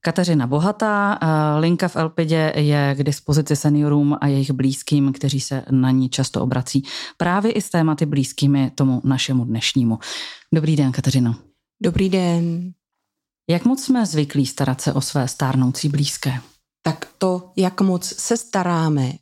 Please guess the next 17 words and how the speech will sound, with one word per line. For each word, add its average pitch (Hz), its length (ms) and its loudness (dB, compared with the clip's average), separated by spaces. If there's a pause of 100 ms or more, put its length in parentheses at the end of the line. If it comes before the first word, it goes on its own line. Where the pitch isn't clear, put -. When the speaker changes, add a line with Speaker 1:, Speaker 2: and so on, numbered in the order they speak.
Speaker 2:
vychází 170 600 0
určitě - 360 -2
z 185 60 -6 (200)
poměrně 185 380 2
širokého 185 500 0
kontextu. 151 720 -2 (600)
Nejvíc 175 640 0
to 180 120 -2
vychází 165 500 0
z - 140 -8
toho, 165 460 0
jaká 160 380 0
je 170 100 2
tradice 160 520 -2
v 165 60 0
naší 160 360 0
rodině. 147 460 2